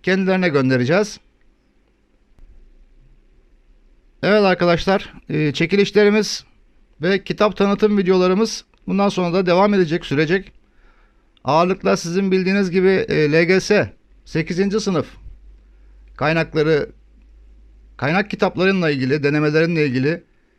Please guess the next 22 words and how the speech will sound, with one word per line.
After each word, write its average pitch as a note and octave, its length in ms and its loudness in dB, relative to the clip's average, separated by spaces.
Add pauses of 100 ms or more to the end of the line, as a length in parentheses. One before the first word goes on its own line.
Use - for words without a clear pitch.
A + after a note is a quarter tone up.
(220)
soru - 160 -2
kitaplarınla E3 600 2
ilgili C#3 420 0 (1300)
tanıtım F#3+ 400 0
videoları D#3+ 320 4
çekiyoruz. C3 600 -4 (880)
Ağırlıkta, E3+ 760 0
e, D3 180 -2
sekizinci E3 520 -4
sınıf D#3 320 -4
L D3 160 0
G D#3 160 0
S D3+ 320 -2 (600)
çekilişleri D3 560 -4
yapmaya D#3+ 340 0
gayret D#3+ 340 2
gösteriyoruz. D3+ 720 -4 (260)
Ama E3+ 180 -4
tabii E3+ 220 0
özelden E3 540 0
Instagram E3+ 500 -2
sayfamızdan, C#3 680 -2